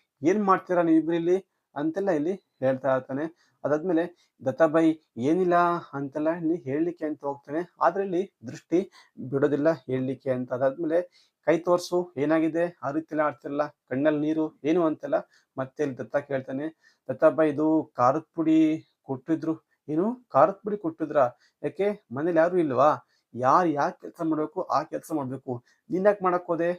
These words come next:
ಅಂತೆಲ್ಲ ಇಲ್ಲಿ ದತ್ತ ಕೂಡ ಕೇಳ್ತಾನೆ. "ಮನೆಯಲ್ಲಿ ಯಾರು ಕೂಡ ಇರ್ಲಿಲ್ಲ, ಸ್ವಲ್ಪ ಎಲ್ಲ ಬ್ಯುಸಿ ಇದ್ರು,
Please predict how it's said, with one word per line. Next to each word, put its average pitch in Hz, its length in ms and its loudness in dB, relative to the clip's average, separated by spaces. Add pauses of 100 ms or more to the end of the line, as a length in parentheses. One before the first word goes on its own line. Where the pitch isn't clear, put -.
ಅಂತೆಲ್ಲ 135 340 -6
ಇಲ್ಲಿ 147 180 -4 (180)
ದತ್ತ 139 300 -10
ಕೂಡ 143 260 0
ಕೇಳ್ತಾನೆ. 131 440 -4 (440)
"ಮನೆಯಲ್ಲಿ 160 480 0
ಯಾರು 127 300 2
ಕೂಡ 147 200 -6
ಇರ್ಲಿಲ್ಲ, 135 340 -2
ಸ್ವಲ್ಪ 127 300 -14
ಎಲ್ಲ 120 200 -4
ಬ್ಯುಸಿ 117 280 -8
ಇದ್ರು, 131 260 -8